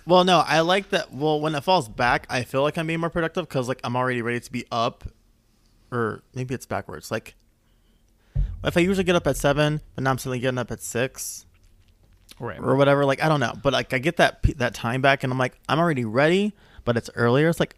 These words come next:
Speaker 1: "Oh, a little bit more time." But also, like,
Speaker 2: But is it really mu-, a little bit more time?
Speaker 1: No,
Speaker 2: I mean,
Speaker 1: it's
Speaker 2: 'cause your
Speaker 1: not.
Speaker 2: internal clock doesn't really change. So that's another really good thing to talk about, our internal clocks.
Speaker 1: Oh, yeah. Mine's fucked to hell.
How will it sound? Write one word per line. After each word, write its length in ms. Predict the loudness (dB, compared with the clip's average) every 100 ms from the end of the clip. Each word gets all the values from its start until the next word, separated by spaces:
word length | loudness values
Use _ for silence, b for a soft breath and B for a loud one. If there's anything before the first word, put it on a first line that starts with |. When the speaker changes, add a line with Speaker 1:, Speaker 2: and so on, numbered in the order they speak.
| 4
Speaker 1:
"Oh, 320 | 4 4 -2 -14 -18 -6
a 40 |
little 60 | -6
bit 140 | -4 -4
more 140 | -4
time." 400 | -4 -6 -6 -10 -18 _ -4
But 100 | -2
also, 200 | 0 -2
like, 300 | -2 -2 -8 _ _ _ _ _ _
Speaker 2:
But 100 | 0
is 140 | 0 0
it 60 |
really 280 | 0 0 0
mu-, 120 | 0 0
a 120 | 0
little 160 | 0 -2
bit 100 | -2
more 140 | -4
time? 340 | -4 -6 -6 -2
Speaker 1:
No, 160 | 2
Speaker 2:
I 60 | 4
mean, 100 | 6
Speaker 1:
it's 80 | 6
Speaker 2:
'cause 100 | 6
your 80 | 6
Speaker 1:
not. 80 |
Speaker 2:
internal 380 | 4 2 0 -2
clock 280 | 0 0 2
doesn't 200 | -2 -4
really 160 | -6 -8
change. 380 | -10 -12 -12 -14 B B
So 180 | 4 6
that's 160 | 6 4
another 240 | 4 4
really 180 | 4 2
good 160 | -2 -6
thing 160 | -8
to 60 | -8
talk 200 | -10 -8
about, 200 | -8 -6
our 160 | -2 -2
internal 400 | -2 -6 -8 -10
clocks. 580 | -10 -12 -12 -16 -20 -20 _ _ _ _ -10 2
Speaker 1:
Oh, 120 | 6
yeah. 200 | 8 6
Mine's 220 | 6 2 2
fucked 160 | 0
to 60 | 2
hell. 240 | 2 0